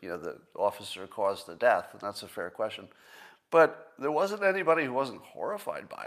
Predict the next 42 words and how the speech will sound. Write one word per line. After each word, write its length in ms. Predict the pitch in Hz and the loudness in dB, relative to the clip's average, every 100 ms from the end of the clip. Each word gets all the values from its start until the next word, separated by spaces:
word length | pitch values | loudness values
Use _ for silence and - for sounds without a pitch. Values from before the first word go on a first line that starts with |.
| 85 | -10
it. 80 | - - _ _ _ _ _ _ _ | -12 -18 _ _ _ _ _ _ _
It's 260 | 113 131 | -10 -10
really, 680 | - 113 139 208 190 156 170 - _ _ _ _ _ | -10 -10 -6 -4 -2 -2 -4 -12 _ _ _ _ _
it's 140 | - - | -20 -6
really 300 | 131 175 165 | -2 0 -2
unifying, 500 | 175 104 120 90 73 - | -6 -2 0 0 -2 -10
but 120 | - 107 | -4 -2
we 160 | 117 | -2
found 280 | 110 113 113 | 0 0 0
a 60 | 107 | 2
way 140 | 110 | 2
to 140 | 110 | 0
not 260 | 95 101 - | -2 0 0
be 80 | 95 | -6
unified 560 | 98 95 92 71 80 | -14 -14 -10 -8 -6
over 220 | 90 87 95 | -6 -8 -10
it, 60 | - | -10
even 200 | 98 98 | -10 -6
though 120 | 90 | -6
we 80 | 85 | -6
should 160 | 101 | -10
have 100 | 82 | -8
been. 100 | 82 - _ - - - - - | -10 -12 _ -20 -20 -20 -20 -8
The 100 | 117 | 4
one 220 | 175 190 | 6 6
thing 280 | 185 185 170 | 2 2 4
we 120 | 147 | 6
all 300 | 107 135 139 | 8 8 8
would 80 | 127 | 2
have 140 | 120 | 0
agreed 360 | 117 107 120 104 | -4 -2 -2 -2
on, 300 | 82 78 104 - _ | -2 -6 -12 -18 _
that 300 | 101 98 - | -2 -2 -2
we 160 | 82 104 | -6 -6
don't 220 | 110 107 | -4 -4
want 240 | 85 101 - - - | -2 -4 -4 -10 -2
that, 320 | 113 92 - - - | 0 0 -4 -18 -18
what 340 | - 85 - | -14 -10 -10
was 140 | 95 | -10
on 160 | 87 85 | -10 -10
the 80 | 82 | -10
video. 340 | 92 80 57 | -10 -10 -14